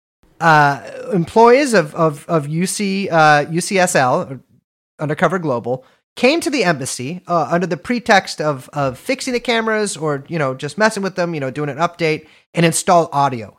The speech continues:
in them. In fact, they didn't just install audio in the cameras, they installed s-, tiny microphones all around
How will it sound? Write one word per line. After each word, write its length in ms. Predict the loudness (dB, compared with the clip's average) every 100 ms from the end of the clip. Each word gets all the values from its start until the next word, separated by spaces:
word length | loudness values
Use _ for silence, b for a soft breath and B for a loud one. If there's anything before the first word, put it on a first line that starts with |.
| -14
in 160 | -12
them. 180 | -12 -20 _ _ _ _ b b b _ -6
In 100 | -2
fact, 420 | 4 4 2 0
they 100 | 2
didn't 180 | 2 0
just 160 | -2
install 260 | -4 0 4
audio 300 | 6 4 2
in 80 | -4
the 40 |
cameras, 560 | -2 0 2 0 -4 -12 _
they 140 | 2
installed 400 | 4 2 2 2
s-, 140 | 0 -6
tiny 360 | -2 0 0
microphones 760 | 2 2 2 -2 -6 -8 -10 -14 b _ 4
all 360 | 6 6 4
around 640 | 0 2 2 2 -4 -8